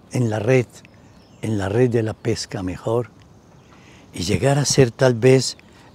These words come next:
el pez más preciado, el más hermoso? ¿Quién no quisiera entonces encontrar ese gran sentido de la vida? La primera lectura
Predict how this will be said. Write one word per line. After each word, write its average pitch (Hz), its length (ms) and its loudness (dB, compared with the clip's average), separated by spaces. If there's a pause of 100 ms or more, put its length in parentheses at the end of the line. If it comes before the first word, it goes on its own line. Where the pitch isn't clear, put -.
el 107 160 -2
pez - 640 0 (200)
más 117 280 -2
preciado, 117 760 -4 (920)
el 95 180 -6
más 107 320 -8
hermoso? 90 600 -6 (880)
¿Quién 160 180 6
no 160 120 2
quisiera 147 480 4
entonces 143 760 4
encontrar 127 760 -2 (480)
ese 127 260 -4
gran 123 300 0
sentido 117 640 -2
de 95 120 -4
la 90 120 -8
vida? 110 360 -8 (2000)
La 123 120 2
primera 185 380 4
lectura 139 680 2